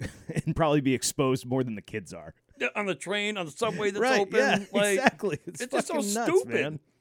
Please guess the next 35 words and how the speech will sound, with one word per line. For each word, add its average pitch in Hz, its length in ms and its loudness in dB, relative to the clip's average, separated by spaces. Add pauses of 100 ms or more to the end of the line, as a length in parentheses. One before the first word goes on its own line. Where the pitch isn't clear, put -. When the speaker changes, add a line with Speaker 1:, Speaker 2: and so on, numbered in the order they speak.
(220)
Speaker 2:
That's - 160 -8
why, 320 100 0
like, 247 220 0
trying 285 180 -2
to 302 40 -10
pretend 254 340 -2
like 247 120 -2
you're 190 80 -6
trying 226 160 -2
to 160 40 -6
keep 214 160 -8
people 214 220 -8
safe 226 240 -6
when 175 100 0
you're 156 120 0
not 196 300 0
is, 151 120 -2
Speaker 1:
Yeah. - 120 -6
Speaker 2:
is 170 240 -2
such 311 220 -10
a 196 80 -2
fucking 220 560 -6
lie 202 300 -2
that 160 140 -12
they 151 100 -6
sold 190 320 -6
to 165 40 -10
the 143 80 -6
country, 175 440 -6
and 143 100 -6
they've 190 120 -6
hurt 233 220 -8
so 233 140 -2
many 190 220 -2
people. 202 400 -10